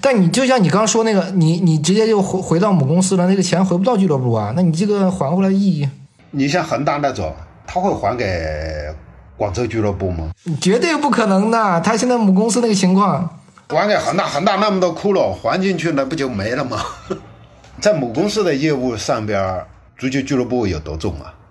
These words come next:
Speaker 1: 哎，他这个也没法专款专用。
Speaker 2: 他要能专款专用，那俱乐部不会欠母公司这么多账的。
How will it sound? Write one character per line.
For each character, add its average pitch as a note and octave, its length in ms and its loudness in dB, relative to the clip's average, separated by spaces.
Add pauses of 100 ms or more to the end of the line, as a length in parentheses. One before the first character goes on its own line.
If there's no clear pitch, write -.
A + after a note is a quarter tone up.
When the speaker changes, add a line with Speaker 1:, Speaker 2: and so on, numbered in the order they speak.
(140)
Speaker 1:
哎， A3 80 -2
他 D4 180 0
这 F#4 120 2
个 G#3+ 240 0 (200)
也 F#3 100 2
没 G3 160 4
法 G4 160 0
专 F4+ 220 2
款 C#3+ 180 -2
专 G#3 160 0
用。 E4 240 -2 (180)
Speaker 2:
他 - 120 -6
要 D#3+ 160 2
能 C3 120 -2
专 D#3 160 0
款 C#3+ 160 -2
专 C3+ 160 0
用， C3+ 200 -2
那 C#3 180 -2
俱 C3+ 160 -4
乐 C3+ 100 0
部 C3 140 -4
不 G#2+ 160 -8
会 B2+ 160 -2
欠 - 180 -4
母 F#2 160 -4
公 G#2 160 -6
司 A2 160 -8
这 A#2 140 -4
么 G2 80 -4
多 F#2+ 100 -4
账 A2 320 -2
的。 D2+ 80 -12